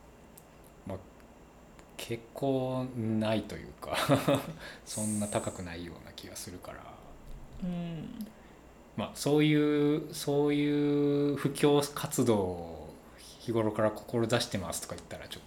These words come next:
Speaker 1: と違うかもしれないけども。
Speaker 2: そうね。
Speaker 1: たまにそういう人いるけど。
Speaker 2: うん。え、布教活動してる人？
Speaker 1: いない？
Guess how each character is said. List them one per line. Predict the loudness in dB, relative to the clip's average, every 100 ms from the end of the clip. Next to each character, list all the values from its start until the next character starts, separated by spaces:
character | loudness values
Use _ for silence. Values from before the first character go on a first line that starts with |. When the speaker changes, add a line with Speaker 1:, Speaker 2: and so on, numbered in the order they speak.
| -8
Speaker 1:
と | -8
違 | -8
う | -10
か | -8
も |
し | -8 -8
れ |
な | -12
い | -14
け | -14
ど | -14
も。 | -16 -18 -20 -8
Speaker 2:
そ | -6 -4 -4
う | -2
ね。 | -2 -2 -6 -18 -20 -20 -20 -20 -20 -20 -20 -20 -20 -20 -20 -20 -20 -20 -20 -20 -12
Speaker 1:
た | -8
ま | -6
に | -6
そ | -4 -4
う |
い | -4 -4
う |
人 | -6 -10 -14 -16 -10
い |
る | -8 -8
け | -12
ど。 | -12 -16 -18 -20 -20 -6
Speaker 2:
う | -6
ん。 | -4 -6 -8 -10 -20 -20 -20 -20 -20 -20 -20 -20 -20 -20 -20 -20 -20 -20 -20 -20 -20 -20 -20 -20 -20 -20 -20 -20 -20 -10 -6
え、 | -6 -6
布 | -8 -6
教 | -4 -4
活 | -6 -12 -10
動 | -10 -10
し | -10
て | -12
る |
人？ | -12 -12 -12 -12 -16 -20 -20 -20 -14
Speaker 1:
い | -12
な | -10
い？ | -12